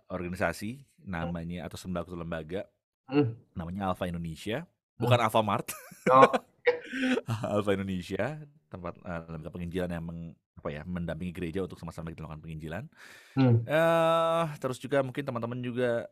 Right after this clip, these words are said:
Speaker 1: mungkin suka lihat juga konten kita di Pijar T V, di Selasa
Speaker 2: Hmm.
Speaker 1: Berbagi, bareng sama Randy, terus juga ada Gue Lewi, ada Peter Chris gitu ya di Pijar T V di acara Selasa Berbagi.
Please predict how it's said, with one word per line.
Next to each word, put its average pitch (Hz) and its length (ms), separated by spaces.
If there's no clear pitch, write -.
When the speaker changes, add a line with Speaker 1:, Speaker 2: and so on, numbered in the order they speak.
Speaker 1:
mungkin 107 220
suka - 180
lihat 95 200
juga 95 180
konten 92 360
kita 92 300
di 95 200
Pijar 85 280
T 87 160
V, 92 220
di - 100
Selasa 85 220
Speaker 2:
Hmm. 80 100
Speaker 1:
Berbagi, 110 760
bareng 85 220
sama 82 240
Randy, 95 840
terus 85 260
juga 82 280
ada 82 200
Gue 80 340
Lewi, 95 600
ada 76 440
Peter - 260
Chris 95 540
gitu - 140
ya 78 100
di 80 100
Pijar 73 160
T - 120
V 82 140
di 78 200
acara - 220
Selasa 73 180
Berbagi. 71 640